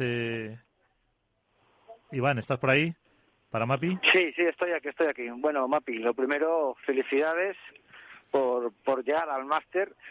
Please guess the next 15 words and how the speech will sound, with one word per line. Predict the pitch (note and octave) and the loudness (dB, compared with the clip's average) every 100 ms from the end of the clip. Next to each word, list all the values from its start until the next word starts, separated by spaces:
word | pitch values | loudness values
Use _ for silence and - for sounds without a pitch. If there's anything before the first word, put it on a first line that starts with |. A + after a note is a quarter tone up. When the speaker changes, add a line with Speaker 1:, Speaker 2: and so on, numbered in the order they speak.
| - - - C3 | -20 -20 -4 0
Speaker 2:
Y, | C3 B2 A#2+ A#2 A#2 | 2 2 2 2 2
bueno, | C3+ A#2+ | 0 -2
yo | A#2 | -2
la | C#3 C#3 | 0 0
verdad | C3+ C#3+ | 0 -2
que | C3+ C3 C3 B2+ B2+ A#2+ - | -2 0 2 2 0 -2 0
pude | D#3 D#3 D3 | 0 2 0
verte | D3 - C#3+ | -2 -4 -6
en | C3+ B2+ | -4 -2
las | B2+ - | -4 -4
semifinales | B2+ B2+ - C3 C#3 C3+ | -8 -8 -4 0 2 0
cuando, | - B2+ B2 A#2+ A#2 | -2 -2 0 0 -2
cuando | A2 A#2+ A#2 | -2 -2 -2
llegué | A#2+ A#2 A2 | -2 0 -2
a, | B2 A2+ | -2 -4